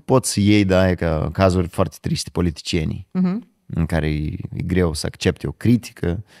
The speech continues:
Speaker 1: e greu să facă haz de
Speaker 2: Să
Speaker 1: persoana
Speaker 2: răspundă
Speaker 1: lor.
Speaker 2: cu o glumă la, la o ofensă, de exemplu.
Speaker 1: Ah, da, da, da,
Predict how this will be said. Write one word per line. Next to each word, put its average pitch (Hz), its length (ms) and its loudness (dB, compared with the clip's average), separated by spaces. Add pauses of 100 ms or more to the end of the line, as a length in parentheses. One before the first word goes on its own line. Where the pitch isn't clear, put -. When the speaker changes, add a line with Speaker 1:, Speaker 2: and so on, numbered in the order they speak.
Speaker 1:
e 82 60 -8
greu 87 160 0
să 78 100 -6
facă - 580 -8 (420)
haz 92 420 2
de 82 220 -4 (140)
Speaker 2:
Să 87 120 -8
Speaker 1:
persoana 247 320 2
Speaker 2:
răspundă 214 300 4
Speaker 1:
lor. 165 60 0
Speaker 2:
cu 202 100 2
o 185 100 6
glumă 180 420 4
la, 143 840 2 (540)
la 151 200 2
o 143 120 4
ofensă, 180 580 2
de 156 100 0
exemplu. 143 760 -2
Speaker 1:
Ah, 262 160 -2
da, 82 380 0
da, 87 240 0
da, 50 220 -4